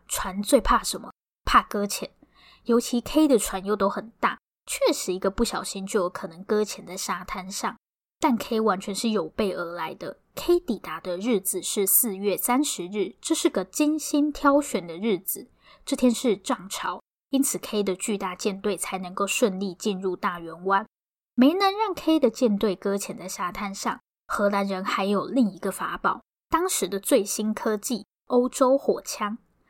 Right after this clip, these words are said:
好，我们现在先来看一下双方的兵力。这个时候是西元十七世纪，是荷兰人在海上最风光的一段时光。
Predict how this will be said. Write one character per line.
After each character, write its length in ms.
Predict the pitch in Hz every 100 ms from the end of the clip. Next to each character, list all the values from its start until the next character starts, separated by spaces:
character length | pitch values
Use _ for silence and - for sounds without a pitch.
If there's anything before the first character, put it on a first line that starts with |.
| - _
好， 260 | - - 190
我 40 |
们 120 | 175
现 160 | 202 302
在 120 | 311
先 240 | 294 320 311
来 180 | 208
看 240 | 175 - 202
一 60 |
下 180 | 180 208
双 300 | 202 226 208
方 180 | 196 214
的 60 | 202
兵 360 | - 190 196
力。 180 | 214 - _ _ - -
这 100 | 359
个 80 | 285
时 160 | -
候 160 | 196 190
是 260 | - 196
西 220 | 190 - 220
元 200 | 196 175
十 200 | - 185
七 220 | - 190
世 220 | - 190
纪， 280 | - 185 -
是 240 | - 247
荷 340 | 214 - 202 233
兰 240 | 311 269
人 260 | 294 214 202
在 160 | 226
海 220 | 208 - -
上 280 | - 208
最 180 | 196 202
风 320 | 190 - 320
光 240 | 339 359 359
的 100 | -
一 120 | 185
段 240 | 226 196
时 260 | 190 - 165
光。 320 | - 190 226